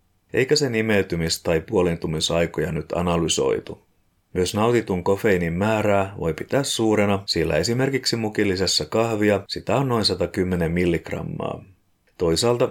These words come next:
henkilöllä voi olla samanaikaisesti useita kofeiinin lähteitä. Unenhuolto-ohjeissa suositeltuun kofeiinipitoisten aineiden välttämiseen,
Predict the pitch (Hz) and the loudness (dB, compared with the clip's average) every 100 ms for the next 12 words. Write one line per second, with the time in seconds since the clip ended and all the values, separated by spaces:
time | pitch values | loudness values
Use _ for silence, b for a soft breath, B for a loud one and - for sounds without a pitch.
0 | 107 107 98 107 104 101 98 92 87 - | 0 -2 2 2 4 4 4 4 4 2
1 | 90 87 85 82 82 78 78 82 - 80 | 0 0 2 2 0 -2 0 -2 -2 -4
2 | - 76 87 95 113 - 90 85 76 80 | -4 -6 -2 0 0 -2 -2 0 0 0
3 | 82 85 82 - - 69 - - _ _ | 0 0 -2 -6 -6 -6 -6 -20 _ _
4 | _ _ _ _ _ _ b b 131 135 | _ _ _ _ _ _ b b 0 0
5 | 101 95 90 107 113 120 110 - 98 101 | 2 2 2 2 2 4 2 2 0 2
6 | 92 87 90 87 90 87 110 107 107 95 | 0 0 0 0 0 0 -2 2 2 2
7 | 87 87 87 85 - 85 82 110 113 101 | -2 0 0 0 -2 -6 -4 -2 0 2
8 | 92 87 95 101 123 117 - 104 95 104 | 2 2 -2 -2 -2 -2 -2 0 0 4
9 | 98 95 | 4 2